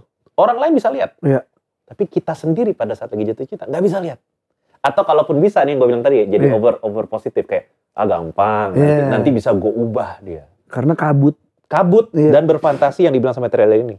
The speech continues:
Speaker 2: iya.
Speaker 1: Diciptakan oleh siapa?
Speaker 2: Hatinya
Speaker 1: Hatinya sendiri.
Speaker 2: sendiri.
Speaker 1: Dia sendiri yang ngayal. Lagi mabok dia.
Speaker 2: Hmm.
Speaker 1: Gitu loh.
Speaker 2: Berarti bisa dibilang kalau orang mabok, ya jangan ditambah minumannya gitu.
Speaker 1: Kalau bisa.
Speaker 2: Lama-lama berkurang kan, Coach,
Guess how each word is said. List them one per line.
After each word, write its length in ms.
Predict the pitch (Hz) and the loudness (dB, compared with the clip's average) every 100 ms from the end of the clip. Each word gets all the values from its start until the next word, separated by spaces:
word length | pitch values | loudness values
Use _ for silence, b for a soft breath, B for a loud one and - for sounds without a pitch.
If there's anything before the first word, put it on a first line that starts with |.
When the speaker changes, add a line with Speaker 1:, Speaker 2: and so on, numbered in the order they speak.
| _ 127 | _ 0
Speaker 2:
iya. 100 | 143 | 2
Speaker 1:
Diciptakan 560 | 143 156 127 139 - 220 | 2 0 0 -2 -2 -4
oleh 220 | 175 160 | -2 -2
siapa? 560 | 143 226 - 147 202 - _ _ | 0 -2 0 -2 -2 -10 _ _
Speaker 2:
Hatinya 180 | - 147 214 220 170 | -8 -4 -2 2 2
Speaker 1:
Hatinya 20 | 156 156 | 2 -2
sendiri. 480 | 147 160 196 165 | 0 2 2 -2
Speaker 2:
sendiri. 160 | 143 147 | -4 0
Speaker 1:
Dia 140 | 208 214 | 2 2
sendiri 340 | 240 269 302 | 2 2 2
yang 180 | 302 240 | 0 -2
ngayal. 600 | 240 359 254 196 302 - _ _ | -4 -4 -6 -6 -8 -12 _ _
Lagi 240 | - 190 226 | -6 -2 0
mabok 540 | 240 311 156 139 - | 0 -2 -4 -4 -6
dia. 320 | - 95 80 120 _ - | -10 -10 -10 -14 _ -14
Speaker 2:
Hmm. 560 | 139 147 147 131 123 - _ _ - | -8 -6 -6 -10 -16 -20 _ _ -14
Speaker 1:
Gitu 220 | 104 85 | -12 -12
loh. 160 | 76 - _ _ _ _ - | -18 -20 _ _ _ _ -4
Speaker 2:
Berarti 220 | 139 147 | -2 2
bisa 140 | 208 180 | 2 2
dibilang 540 | 143 120 117 131 190 | 0 0 0 0 -2
kalau 260 | 208 156 143 | -4 -2 0
orang 240 | 135 131 | -2 -4
mabok, 600 | 131 135 113 104 110 127 _ _ _ _ _ _ - | -6 -6 -8 -6 -4 -4 _ _ _ _ _ _ -4
ya 140 | 135 | -2
jangan 300 | 127 127 143 | 0 0 0
ditambah 540 | 143 147 175 220 254 214 | 0 0 -2 0 0 0
minumannya 420 | 190 180 202 233 | 0 0 0 0
gitu. 380 | 185 190 285 - _ | 0 0 -2 -4 _
Speaker 1:
Kalau 220 | - 92 | -8 -6
bisa. 360 | 92 - - - | -6 -10 -14 -4
Speaker 2:
Lama-lama 600 | 165 170 170 165 226 - | -2 0 -2 -2 -2 -2
berkurang 460 | 190 156 180 269 208 | 0 0 0 0 0
kan, 160 | 147 | -4
Coach, 240 | 123 156 | -2 -4